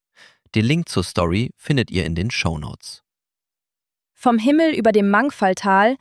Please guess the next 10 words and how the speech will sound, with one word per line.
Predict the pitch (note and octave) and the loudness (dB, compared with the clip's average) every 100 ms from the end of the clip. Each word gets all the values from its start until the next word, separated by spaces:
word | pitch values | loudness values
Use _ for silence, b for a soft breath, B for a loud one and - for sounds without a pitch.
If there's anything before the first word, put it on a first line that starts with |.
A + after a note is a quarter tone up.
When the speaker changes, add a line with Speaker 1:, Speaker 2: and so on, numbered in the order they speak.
| b b - | b b -4
Speaker 2:
direkt | A#3+ C#4+ - - | 2 2 0 -2
in | A#3 | -2
die | |
Stadt | A3+ A#3 A3+ - | 0 0 0 2
Rosenheim. | F3+ E3 E3 D#3+ - - - _ _ _ - | 0 0 -6 -10 -10 -12 -20 _ _ _ 2
Dort | G#3 G3+ C4+ - | 4 6 2 -2
stehen | - B3+ | -2 2
das | A#3+ - | 2 0
Hotel | A#3+ - A3+ | -4 0 2
Nuna | G#3+ A3+ B3+ C#4+ D4+ | 4 4 4 2 -2